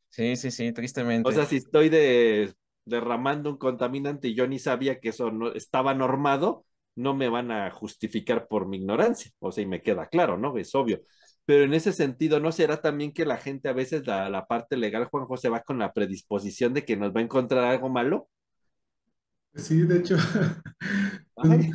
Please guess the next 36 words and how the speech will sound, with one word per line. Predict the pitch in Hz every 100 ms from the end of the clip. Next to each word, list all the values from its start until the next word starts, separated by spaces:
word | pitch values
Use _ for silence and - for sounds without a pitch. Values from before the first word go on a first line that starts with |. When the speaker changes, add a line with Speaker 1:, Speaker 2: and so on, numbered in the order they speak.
| - -
Speaker 3:
por, | 170 175
por | 175
ejemplo, | 175 190
muchos | 196 202 208
audi-, | 180 180 170
mu-, | 170 175
muchas | 180 180 190
de |
las | 180 160
personas | 165 160 180 190
que, | 180 151 156
o | 160 170
yo | 180
conozco | 196 190 190
varios | 190 190
ingenieros | 165 160 175 175
químicos | 175 180 175 160
que | 160
están | 156 160
en | 160
la | 156
parte, | 160 156 - 160 160
pues, | 139 139 - -
por | 147
ejemplo, | 151 143 156
de | 143
los | 143 -
auditores | 143 151 156 156
ambientales | 156 139 127 - - 165 156
y | -
todo | 156
este | 156 -
tipo | 160
de | 151
cosas | - 151 160
que, | 160 143